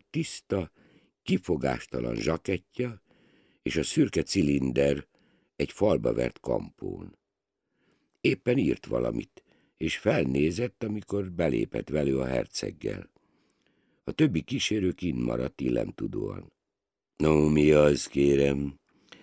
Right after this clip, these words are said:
mondta kellemes, mély hangon. „Ez az ember azt állítja, hogy a nagy bivajt jól ismeri.” „Neve?” „Pedro.” „Kicsoda maga?”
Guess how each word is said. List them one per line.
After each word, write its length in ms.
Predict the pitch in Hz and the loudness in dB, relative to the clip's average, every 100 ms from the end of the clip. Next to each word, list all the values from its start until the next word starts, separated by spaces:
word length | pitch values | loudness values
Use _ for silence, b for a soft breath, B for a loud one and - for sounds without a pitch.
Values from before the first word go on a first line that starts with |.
| b | b
mondta 300 | 64 64 64 | -4 -2 -2
kellemes, 580 | - 67 69 65 65 - | -2 2 2 2 -2 -4
mély 220 | 64 62 | -2 -2
hangon. 520 | 57 57 50 52 50 - _ _ _ B B B B B B B | -2 -4 -4 -6 -10 -14 _ _ _ B B B B B B B
„Ez 220 | 202 185 | 6 10
az 180 | 175 175 | 8 10
ember 380 | 185 160 147 | 8 10 10
azt 280 | 156 151 - | 10 8 6
állítja, 760 | 117 120 113 113 - - 123 117 | 8 8 10 6 4 6 8 8
hogy 180 | 107 | 8
a 180 | 104 101 - B B B B | 8 6 2 B B B B
nagy 360 | 117 147 120 | 8 8 8
bivajt 560 | 104 127 120 110 104 - | 6 8 10 10 10 8
jól 300 | 107 123 110 | 8 8 8
ismeri.” 760 | 110 - - 92 90 78 - _ _ _ _ _ _ _ _ | 8 6 4 6 6 4 -2 _ _ _ _ _ _ _ _
„Neve?” 640 | - 60 65 64 64 65 _ _ _ _ _ _ _ _ _ | -4 0 2 2 0 -2 _ _ _ _ _ _ _ _ _
„Pedro.” 460 | - 170 107 78 64 _ _ _ _ _ _ _ _ _ _ _ _ _ _ _ _ _ - | 6 6 6 4 2 _ _ _ _ _ _ _ _ _ _ _ _ _ _ _ _ _ -4
„Kicsoda 560 | 71 - 67 64 65 | -4 0 -2 2 2
maga?” 600 | 62 64 60 62 64 64 | 2 -2 -2 -2 -4 -8